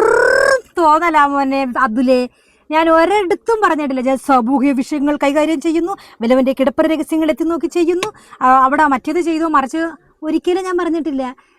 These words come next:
ഞാൻ വ്ലോഗ് ചെയ്യാൻ തുടങ്ങിയതേ രേണു സുധിക്ക് വേണ്ടി. അന്ന് തൊട്ട് ഇപ്പൊ വരെ ഞാൻ അത് ചെയ്തുകൊണ്ടിരിക്കും. നാളെ ഇനി അത് ചെയ്യണ്ട എന്ന് തോന്നിയാൽ ചെയ്യ-, ചെയ്യത്തില്ല, അത്രേ ഉള്ളൂ. പിന്നെ സാമൂഹ്യ പ്രശ്നം എന്ന് പറഞ്ഞാൽ അത് ഗവൺമെന്റ് തന്നെ പ്രത്യേക, നിന്നെ നിയമിച്ചിരിക്കുന്ന പ്രത്യേകമായിട്ട്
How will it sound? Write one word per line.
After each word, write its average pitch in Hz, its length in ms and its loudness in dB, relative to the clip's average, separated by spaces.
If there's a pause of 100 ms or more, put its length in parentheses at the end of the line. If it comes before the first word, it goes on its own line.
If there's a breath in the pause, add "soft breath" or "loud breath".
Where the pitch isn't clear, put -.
(140)
ഞാൻ 233 300 0
വ്ലോഗ് 311 240 2
ചെയ്യാൻ 320 200 -2
തുടങ്ങിയതേ 277 540 -2
രേണു 240 240 -2
സുധിക്ക് 208 300 -8
വേണ്ടി. 180 320 -8 (100)
അന്ന് 269 240 0
തൊട്ട് 269 160 -2
ഇപ്പൊ 269 200 -6
വരെ 240 220 -6
ഞാൻ 240 220 -4
അത് 233 100 -8
ചെയ്തുകൊണ്ടിരിക്കും. 220 720 -6 (300 soft breath)
നാളെ 339 560 0
ഇനി 339 100 0
അത് 339 100 0
ചെയ്യണ്ട 320 460 -2 (220)
എന്ന് 311 200 -4
തോന്നിയാൽ 311 320 -6
ചെയ്യ-, 339 420 -4
ചെയ്യത്തില്ല, 330 520 -2 (360 soft breath)
അത്രേ 392 280 -2
ഉള്ളൂ. 320 300 0 (340 soft breath)
പിന്നെ 269 200 2
സാമൂഹ്യ 285 420 2
പ്രശ്നം 370 240 -6
എന്ന് 359 120 -4
പറഞ്ഞാൽ 349 200 -4
അത് 320 120 -8
ഗവൺമെന്റ് 302 420 -4
തന്നെ 320 100 -8
പ്രത്യേക, 294 320 -6
നിന്നെ 302 360 0
നിയമിച്ചിരിക്കുന്ന 269 640 -2
പ്രത്യേകമായിട്ട് 269 580 -4